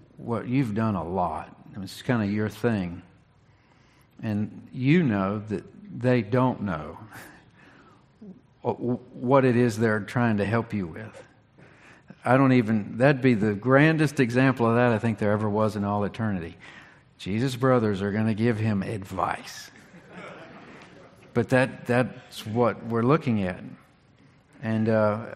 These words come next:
I wish we could hear the tone of their voice or his voice and how he responds. But everything they said on a human level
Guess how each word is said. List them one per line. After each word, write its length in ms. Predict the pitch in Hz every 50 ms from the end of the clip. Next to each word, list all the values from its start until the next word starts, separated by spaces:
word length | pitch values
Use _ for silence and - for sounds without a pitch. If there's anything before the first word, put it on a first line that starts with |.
| - -
I 120 | - 127
wish 300 | 123 127 147 165 156 -
we 120 | 156 143
could 160 | 123 131 123 117
hear 260 | 123 135 143 151 143
the 100 | 127 120
tone 460 | - - 131 127 123 131 135 135 127
of 200 | 117 101 92 98
their 200 | 117 131 139 135
voice 420 | 113 110 117 123 123 131 131 -
or 120 | - 101 95
his 260 | 104 123 131 131 117
voice 440 | 110 107 110 110 117 127 123 - -
and 100 | 101 95
how 260 | 101 107 110 117 120
he 60 | 120
responds. 760 | 113 107 101 - - - 110 107 107 107 110 113 113 110 - - - _ _ _ _ _ _ _ _ _ _ _ _ _ _ _ _ _ _ _ _ _ _ _ _ -
But 120 | 123 120
everything 540 | 127 165 208 247 254 226 - 196 165 147 131
they 160 | 123 123 117
said 480 | 110 - - - - 185 160 135 123 104
on 260 | 95 131 131 127 120
a 120 | 120 113
human 640 | 110 107 - - 143 170 190 196 185 160 139 120 113
level 400 | 110 101 98 87 - 92 98 -